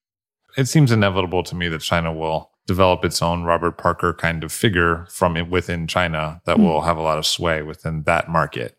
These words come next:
Speaker 1: that
Speaker 2: Mm-hmm.
Speaker 1: speaks to them in the way that they want to be spoken to, that
Speaker 2: Mm-hmm.
Speaker 1: has a effect, just
Speaker 2: Mm-hmm.
Speaker 1: like, the, you know, because originally we paid attention to Broadbent and Hugh Johnson, and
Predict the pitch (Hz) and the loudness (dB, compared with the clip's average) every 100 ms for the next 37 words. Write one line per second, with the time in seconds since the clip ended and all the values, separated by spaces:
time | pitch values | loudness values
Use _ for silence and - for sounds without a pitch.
0 | - 202 170 170 - 95 - 90 82 80 | 0 2 2 0 0 -4 -4 -4 -2 -4
1 | 78 78 76 76 76 80 78 78 73 76 | -4 -6 -6 -6 -4 -4 -2 -4 -6 -10
2 | 71 - - 90 76 73 73 76 85 - | -8 -6 -4 -4 -6 -8 -10 -10 -10 0
3 | 147 82 87 82 82 80 - 95 - 117 | 2 2 0 -2 -4 -6 -6 -6 -2 -2
4 | 87 - - - 95 190 92 82 85 - | -4 -8 -16 -6 0 2 2 0 -8 -2
5 | 135 85 90 95 - - _ _ 123 123 | 0 0 -2 -4 -4 -10 _ _ 2 4
6 | 107 95 87 98 95 85 - _ - 98 | 4 4 4 0 0 -6 -10 _ 0 0
7 | 85 90 85 87 82 78 82 78 78 82 | 0 -2 -2 -4 -4 0 2 2 0 -2
8 | 82 87 82 82 82 82 82 - 120 | -2 -4 -4 -4 -4 -2 -2 0 2